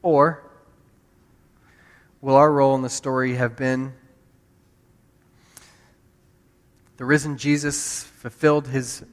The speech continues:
mission, that disciples would be made in every nation to the ends of the earth, despite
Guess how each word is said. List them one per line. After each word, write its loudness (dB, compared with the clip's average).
mission, -4
that -10
disciples 2
would -10
be -6
made -2
in -8
every 0
nation -2
to -10
the -4
ends -2
of -10
the -4
earth, 0
despite 4